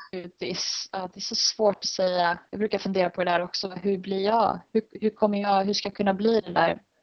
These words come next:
världsmästaren, liksom? Ehm, men det är som Dennis, Dennis säger många gånger till oss, att ni kommer bli bättre. Alltså, jag menar, du blir så bra som du tränar.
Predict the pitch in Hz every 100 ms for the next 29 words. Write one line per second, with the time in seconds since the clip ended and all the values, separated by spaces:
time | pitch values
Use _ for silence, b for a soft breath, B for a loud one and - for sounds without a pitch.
0 | - 190 180 - - 202 - - - -
1 | - - 196 - B B B B B -
2 | 185 185 190 185 - - _ _ _ _
3 | _ _ _ _ _ - 233 269 269 220
4 | 226 220 214 - - - 254 240 - 240
5 | 214 196 185 180 180 180 175 180 185 196
6 | 180 _ - 202 _ _ 196 185 185 185
7 | 180 - 196 208 214 214 208 202 - 208
8 | 269 254 214 226 214 196 190 196 196 196
9 | 180